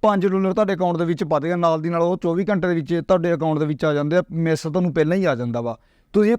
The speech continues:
ਪੰਜ ਡਾਲਰ ਹੋ ਗਏ। ਹੁਣ ਤੁਸੀਂ ਮਹੀਨੇ ਦੇ ਜਿੰਨੇ ਵਧੀਆ ਤੁਸੀਂ ਥੰਬਨੇਲ ਬਣਾ ਕੇ ਦੋਗੇ, ਤੁਸੀਂ ਸੌ ਥੰਬਨੇਲ ਬਣਾ ਦਿਓ ਤੁਸੀਂ ਮਹੀਨੇ ਦੇ, ਤੁਸੀਂ ਸਿਰਫ ਥੰਬਨੇਲ ਹੀ ਬਣਾਉਣੇ ਆ। ਤੁਸੀਂ,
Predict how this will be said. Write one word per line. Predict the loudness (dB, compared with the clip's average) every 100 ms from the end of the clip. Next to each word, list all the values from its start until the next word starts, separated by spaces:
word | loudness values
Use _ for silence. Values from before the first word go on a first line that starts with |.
| 2
ਪੰਜ | 0 2
ਡਾਲਰ | 0 0
ਹੋ | 0
ਗਏ। | -2 -6 _ _
ਹੁਣ | 0
ਤੁਸੀਂ | 2 4 4
ਮਹੀਨੇ | 4 4
ਦੇ | 2 0
ਜਿੰਨੇ | 0 0 0
ਵਧੀਆ | 2 0
ਤੁਸੀਂ | 0 -2 -2
ਥੰਬਨੇਲ | -2 0 2 2
ਬਣਾ | 2 2
ਕੇ |
ਦੋਗੇ, | 0 -2 -4
ਤੁਸੀਂ | -2 -2
ਸੌ | -2 0 -2
ਥੰਬਨੇਲ | 0 0 0 0 0
ਬਣਾ | 0 -2
ਦਿਓ | -2
ਤੁਸੀਂ | -4 -2
ਮਹੀਨੇ | 0 2
ਦੇ, | 0 -2 -4 _ _ _
ਤੁਸੀਂ | 0 2 2
ਸਿਰਫ | 2 -2 -2
ਥੰਬਨੇਲ | -2 2 4 4 4 2
ਹੀ | 2
ਬਣਾਉਣੇ | 0 0 0 0
ਆ। |
ਤੁਸੀਂ, | -2 -4 -4